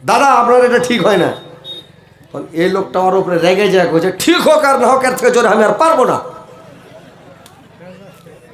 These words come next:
বেধর্মীটা লক করে থেকে গে-, মানে ওর খেয়াল যে, "দাদা, এটা আপনার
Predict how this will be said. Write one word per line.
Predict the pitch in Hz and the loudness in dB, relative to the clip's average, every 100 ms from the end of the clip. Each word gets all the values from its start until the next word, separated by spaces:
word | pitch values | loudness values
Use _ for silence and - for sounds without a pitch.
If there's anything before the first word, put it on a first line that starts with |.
| - - | -20 -20
বেধর্মীটা | 135 185 190 165 143 196 190 180 | -4 0 0 0 -2 0 0 -2
লক | 180 175 | -2 -4
করে | 165 156 | -4 -6
থেকে | 151 185 | -6 -6
গে-, | 208 165 - - - - - - - - - | -6 -8 -10 -20 -20 -20 -20 -20 -20 -20 -10
মানে | 165 | -4
ওর | 180 156 170 208 - | -4 0 0 0 -4
খেয়াল | 170 196 190 | -2 -2 -2
যে, | 202 | -4
"দাদা, | 170 185 180 220 | -2 -2 -2 -2
এটা | 196 190 196 | 0 -2 -4
আপনার | 196 202 | -6 -8